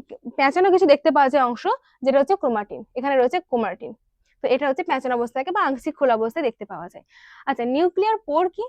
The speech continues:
না, আমাদের যে নিউক্লিয়াস রয়েছে এর মধ্যে ছোট ছোট কিছু ছিদ্র দেখতে পাওয়া যায়, যাকে নিউক্লিয়ার ছিদ্র বলা হয়ে থাকে। তো এটা ইংলিশে নিউক্লিয়ার পোর বলা রয়েছে। আর এটা হচ্ছে একটা স্ট্রাকচার নিউক্লিয়ার, আর এটা নিউক্লিয়ার এনভেলপ, মানে নিউক্লিয়াসের আবরণ, যেটা পর্দা।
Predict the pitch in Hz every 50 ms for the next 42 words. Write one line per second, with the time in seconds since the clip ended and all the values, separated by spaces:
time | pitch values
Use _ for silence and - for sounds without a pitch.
0 | - _ _ _ 277 294 302 269 - _ - 262 285 330 359 370 415 427 370 -
1 | 392 392 349 294 285 311 294 - 302 320 349 370 - - 294 277 247 226 226 -
2 | 294 311 285 269 277 339 - - 294 285 294 277 302 285 302 392 381 - - 330
3 | 311 254 285 277 247 226 - - 226 - 202 190 185 - - 180 226 _ _ _
4 | - 254 262 262 349 330 311 294 294 262 - 294 320 349 339 - - 302 240 262
5 | 277 254 262 254 247 240 240 240 233 233 226 233 339 480 - _ _ _ _ 302
6 | 285 269 311 339 311 302 302 285 - 440 427 349 294 254 277 285 320 - _ 269
7 | 254 247 220 214 202 196 185 185 196 - - - - _ _ - - - - -
8 | - - - 247 247 269 262 262 294 285 370 392 - - 262 226 - - - 208
9 | 208 233 247 233 - - 208 135 113 - _ _ _ _ - 233 240 294 294 285
10 | 254 240 - 247 254 285 311 392 480 539 523 - _ 269 262 254 226 - 196 180
11 | - 233 240 254 254 254 254 240 - 269 269 277 - 381 466 554 - _ _ _
12 | _ - 247 233 220 220 208 196 190 214 220 208 - - 214 _ _ - 247 226
13 | 202 185 190